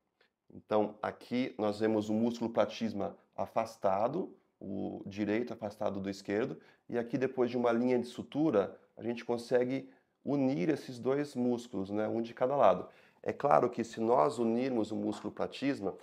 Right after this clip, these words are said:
nós vamos estar tratando algum dos aspectos do enve-, do envelhecimento do pescoço, vai melhorar a flacidez da região, né, vai ficar mais firme o pescoço,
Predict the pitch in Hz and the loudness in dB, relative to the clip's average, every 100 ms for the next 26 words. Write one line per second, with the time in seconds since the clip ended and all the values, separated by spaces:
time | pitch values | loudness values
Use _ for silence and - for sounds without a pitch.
0 | - - - 107 110 117 127 113 113 - | -20 -20 -2 0 4 2 2 -2 -8 6
1 | 123 127 127 143 139 139 131 139 143 131 | 8 8 4 0 0 0 0 2 2 2
2 | 120 135 127 123 - 120 117 - 107 110 | 0 -2 -2 -4 -2 -4 -4 -6 -8 -4
3 | 110 104 110 110 113 - 104 113 110 110 | -4 -4 -4 -4 -6 -4 0 2 0 -2
4 | 110 101 101 98 123 - 127 139 - - | -2 -2 -4 -4 -4 0 0 0 -4 -14
5 | - - _ - 104 117 120 113 110 107 | -20 -20 _ -2 2 4 6 8 8 6
6 | 107 117 117 120 104 107 120 113 98 98 | 2 0 0 -2 0 4 4 2 0 -2
7 | 95 101 101 135 156 - - _ - 101 | -2 0 2 2 0 -8 -20 _ -4 -2
8 | 104 - 101 101 117 - 110 117 120 107 | -2 -2 0 0 0 -6 -6 -2 -2 -2
9 | - - 107 - 139 - | -6 -6 -6 -2 -4 -4